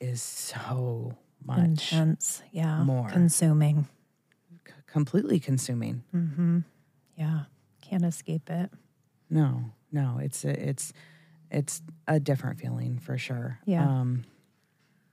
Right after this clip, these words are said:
Speaker 1: oof, just, I mean, just thinking about it, like, it, and it does come in waves.
Speaker 2: Mm-hmm.
Speaker 1: Um, initially, the morning that we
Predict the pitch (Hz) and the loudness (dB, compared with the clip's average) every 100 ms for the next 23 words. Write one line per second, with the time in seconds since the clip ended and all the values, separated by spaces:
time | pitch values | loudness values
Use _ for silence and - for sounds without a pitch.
0 | _ - - 156 151 - - - - 151 | _ -6 4 6 6 2 -6 -6 -2 -2
1 | - - 180 196 196 190 196 - 254 285 | -2 -4 2 4 4 2 2 2 2 4
2 | 185 127 123 120 - 143 135 143 139 - | 2 2 -4 -6 -4 -4 0 0 0 -4
3 | - - - _ - 165 170 147 156 - | -20 -20 -20 _ 2 4 6 4 2 2
4 | 165 180 170 143 143 165 185 185 - - | 4 6 6 6 6 4 2 -2 -8 -8
5 | - _ 190 175 165 151 180 196 202 _ | -14 _ 2 6 8 6 6 6 4 _
6 | _ _ - 175 175 165 165 165 - - | _ _ 2 6 8 8 6 4 0 2
7 | 196 208 208 - 254 269 277 294 - - | 8 8 8 6 6 8 8 6 2 -14
8 | - 185 170 165 170 165 160 160 - - | 2 6 8 8 8 8 6 4 0 -4
9 | 160 147 - 151 147 143 143 139 | 0 0 0 0 2 2 2 0